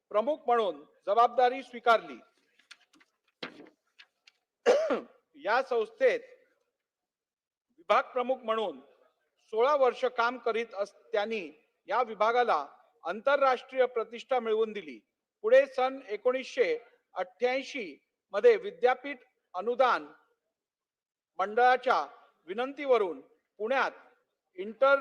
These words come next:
युनिव्हर्सिटी सेंटर for Ast-, Astronomy and Astrophy-, Physics उभा-, अ, उभारण्याची जबाबदारी त्यांनी स्वीकारली. सन दोन हजार बारा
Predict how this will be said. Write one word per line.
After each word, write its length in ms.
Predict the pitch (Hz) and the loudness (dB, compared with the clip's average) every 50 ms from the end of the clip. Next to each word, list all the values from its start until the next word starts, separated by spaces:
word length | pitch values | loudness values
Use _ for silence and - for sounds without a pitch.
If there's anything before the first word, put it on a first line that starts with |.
| 269 - - - _ _ _ _ _ _ _ - | -2 -8 -16 -20 _ _ _ _ _ _ _ -6
युनिव्हर्सिटी 840 | 196 220 240 254 254 262 262 - - 254 220 - 240 190 170 175 - | -4 -2 0 4 4 4 2 2 -4 -10 -10 -8 -8 -10 -10 -12 -16
सेंटर 480 | _ - - 214 214 220 214 277 269 262 | _ -10 -8 -8 -8 -4 0 2 2 2
for 300 | 262 - 247 214 175 147 - - - _ _ _ _ _ _ _ _ - 175 | 2 2 0 2 2 0 -2 -8 -20 _ _ _ _ _ _ _ _ -4 -4
Ast-, 1160 | 202 196 - _ _ _ _ _ _ _ _ _ _ _ _ _ _ _ _ _ - - 185 | -4 -4 -6 _ _ _ _ _ _ _ _ _ _ _ _ _ _ _ _ _ -10 -8 -8
Astronomy 600 | 202 - - 269 277 269 269 269 262 254 202 185 196 147 120 202 220 240 | -8 -8 -8 -8 -4 -2 -2 -2 -2 -4 -6 -8 -10 -12 -8 -4 -4 -2
and 180 | 269 277 277 254 _ _ _ _ _ _ _ _ - 165 | -4 -4 -6 -12 _ _ _ _ _ _ _ _ -4 -4
Astrophy-, 800 | 202 - - _ - 262 269 269 269 - 247 - _ _ _ - 220 - _ _ - | -4 -4 -4 _ 2 2 2 2 0 -6 -20 -20 _ _ _ -20 -20 -20 _ _ -10
Physics 400 | 226 208 196 262 214 170 - - - _ _ _ _ _ _ _ _ _ _ _ _ _ _ _ _ _ _ _ _ _ _ _ _ _ _ _ _ | -8 -4 -2 -2 -2 -2 -6 -16 -20 _ _ _ _ _ _ _ _ _ _ _ _ _ _ _ _ _ _ _ _ _ _ _ _ _ _ _ _
उभा-, 260 | 180 185 190 214 233 | -8 -2 0 0 0
अ, 380 | - - 165 160 165 165 160 156 - - | 0 -4 -6 -4 -4 -2 -2 -4 -6 -6
उभारण्याची 720 | 170 170 214 233 254 254 262 254 247 - 240 202 180 196 | -2 2 2 2 2 0 -2 -4 -6 -8 -10 -10 -10 -10
जबाबदारी 580 | 202 180 202 208 220 233 220 208 247 240 254 | -8 -4 0 2 2 4 4 4 2 2 2
त्यांनी 300 | 254 - 240 226 233 254 | 0 -2 -2 -2 -2 -4
स्वीकारली. 540 | 233 - 233 226 - 233 220 202 156 147 127 104 _ _ _ _ _ _ _ _ _ _ | -10 -12 -12 -4 0 0 0 0 0 -6 -18 -18 _ _ _ _ _ _ _ _ _ _
सन 280 | - 220 247 277 285 285 247 - - - | 2 2 2 2 0 -4 -14 -20 -16 -4
दोन 200 | - 208 247 269 | 2 4 4 4
हजार 280 | 269 247 240 262 262 254 | 4 2 2 2 2 2
बारा 460 | 220 196 202 208 233 247 214 160 143 | 2 0 0 2 2 2 2 0 -2